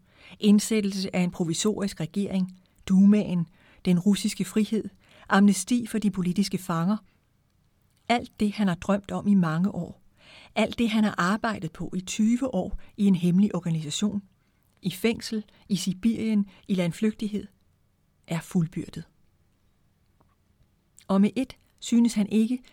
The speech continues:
de millioner af døde, denne krig har krævet, er død forgæves. De står ikke længere for ham som meningsløst dræbte, men som martyrer for frihedens, retfærdighedens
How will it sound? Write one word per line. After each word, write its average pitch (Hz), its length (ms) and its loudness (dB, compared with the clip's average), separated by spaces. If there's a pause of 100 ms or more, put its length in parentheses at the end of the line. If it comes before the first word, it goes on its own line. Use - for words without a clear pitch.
(140)
de 214 80 6
millioner 220 580 4
af 185 100 -6
døde, 202 460 -2
denne 165 260 -2
krig 170 280 -8
har 170 80 -6
krævet, 170 460 -2 (380)
er 175 100 -4
død 202 200 -2
forgæves. 175 600 -8 (1000)
De 226 120 2
står 233 280 0
ikke 254 160 2
længere 233 260 2
for 196 160 -2
ham 208 160 2
som 185 200 2
meningsløst 185 800 2 (100)
dræbte, 165 360 -8 (300)
men 185 120 2
som 190 180 2
martyrer 214 720 0
for 214 120 -4
frihedens, 180 720 -4 (240)
retfærdighedens 180 840 -2